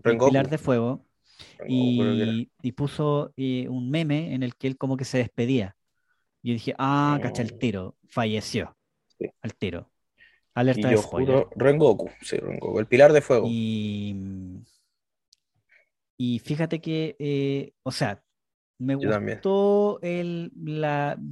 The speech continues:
Speaker 2: la tensión dramática, eh, eh, tengo ciertos cuestionamientos porque en realidad esto es como cuando tú veías el, la serie de los supercampeones y para meter un gol se demoraban como cinco capítulos.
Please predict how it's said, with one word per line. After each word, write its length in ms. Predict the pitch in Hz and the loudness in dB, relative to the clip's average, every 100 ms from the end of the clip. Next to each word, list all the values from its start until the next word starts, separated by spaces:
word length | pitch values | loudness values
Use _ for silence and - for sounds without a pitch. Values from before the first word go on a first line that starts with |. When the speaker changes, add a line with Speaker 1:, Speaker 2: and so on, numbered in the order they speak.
| 143 | -10
Speaker 2:
la 380 | 143 127 131 131 | -8 -4 -4 -4
tensión 380 | 123 - 139 | -6 -4 -6
dramática, 1000 | 131 113 113 127 135 135 131 127 123 127 - _ _ _ | -2 -2 0 -2 -2 -6 -4 -2 -2 -4 -8 _ _ _
eh, 840 | 117 113 107 104 98 95 95 92 - _ _ _ _ _ _ _ _ _ _ | -6 -4 -4 -4 -6 -6 -8 -10 -12 _ _ _ _ _ _ _ _ _ _
eh, 480 | 117 110 107 107 - _ _ | -8 -6 -6 -6 -10 _ _
tengo 200 | 147 147 | -2 -2
ciertos 280 | 143 170 180 | 0 -2 0
cuestionamientos 640 | 180 - 143 131 147 160 - | -2 0 2 4 2 0 -4
porque 440 | 151 - 139 139 | -6 -2 -2 0
en 100 | 127 | 0
realidad 640 | 127 120 123 139 143 147 - _ _ | 0 2 2 2 2 -2 -6 _ _
esto 240 | - 131 147 | -8 -4 -4
es 40 | |
como 260 | - 135 135 | -2 0 2
cuando 400 | 131 120 123 123 | 2 2 0 0
tú 160 | 139 | 0
veías 240 | 139 139 143 | 0 2 2
el, 360 | 143 139 127 123 | 0 -4 -4 -4
la 80 | |
serie 240 | 117 147 147 | -4 -2 -2
de 40 | |
los 120 | 139 | -2
supercampeones 880 | - 147 139 127 127 113 120 160 202 - - - _ _ | -2 -4 -4 -4 -2 2 2 2 0 -4 -16 -20 _ _
y 140 | 123 | -4
para 200 | 123 123 | 0 2
meter 240 | 120 123 147 | 2 2 0
un 140 | 143 | 0
gol 180 | 151 156 | 0 -2
se 160 | - | 0
demoraban 380 | 143 131 139 143 | 0 2 4 2
como 200 | 139 127 | 0 -4
cinco 300 | - 170 - | -6 -10 -4
capítulos. 460 | 180 135 92 82 | -4 -2 -6 -10